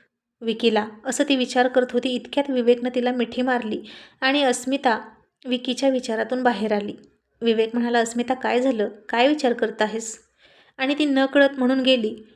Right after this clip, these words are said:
"अरे, तो विकी खूप नर्व्हस वाटला." आणि विवेक म्हणाला, "अस्मिता, मला माहीत आहे तुझ्यासाठी विकीला विसरणं खूप अवघड आहे आणि त्याला तुला सहज विसरता येणार नाही, पण तो तुझ्या आयुष्यात आला हा एक ॲक्सिडेंट आहे असं समजून प्लीज त्याला विसरून जा.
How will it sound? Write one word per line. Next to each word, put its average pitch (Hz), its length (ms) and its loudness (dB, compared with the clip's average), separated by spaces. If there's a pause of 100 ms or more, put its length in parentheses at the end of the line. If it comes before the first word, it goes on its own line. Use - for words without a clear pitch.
(120)
"अरे, 269 200 6
तो 294 120 2
विकी 247 640 -4
खूप 302 180 -12
नर्व्हस 233 420 2
वाटला." 220 300 -4 (760)
आणि 240 180 2
विवेक 233 360 2
म्हणाला, 233 260 2
"अस्मिता, 220 440 -2 (240)
मला 254 180 4
माहीत 233 360 2
आहे 208 140 -4 (440)
तुझ्यासाठी 277 500 4
विकीला 262 340 2
विसरणं 254 440 2
खूप 285 240 -2
अवघड 214 300 0
आहे 202 160 -8 (500)
आणि 233 300 -2 (500)
त्याला 240 260 4
तुला 240 380 0 (140)
सहज 240 400 -2
विसरता 240 400 -2
येणार 226 240 0
नाही, 233 260 -4 (680)
पण 285 120 -4 (140)
तो 294 120 2
तुझ्या 262 300 -2
आयुष्यात 247 480 0
आला 233 240 2
हा 233 180 0
एक 247 200 2
ॲक्सिडेंट 247 520 0
आहे 233 200 2
असं 240 200 2
समजून 240 360 2
प्लीज 233 420 0
त्याला 240 160 4
विसरून 233 400 2
जा. 226 120 0